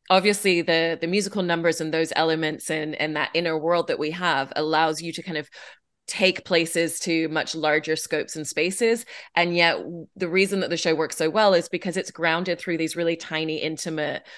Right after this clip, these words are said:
moments and details. And, you know, even something as simple as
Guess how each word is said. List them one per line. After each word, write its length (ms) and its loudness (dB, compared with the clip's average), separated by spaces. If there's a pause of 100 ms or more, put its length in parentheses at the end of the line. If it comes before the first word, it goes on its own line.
(140)
moments 500 2
and 140 -4
details. 560 -2
And, 260 -4
you 100 -4
know, 140 0
even 240 -2
something 300 -4
as 120 -6
simple 380 -2
as 480 0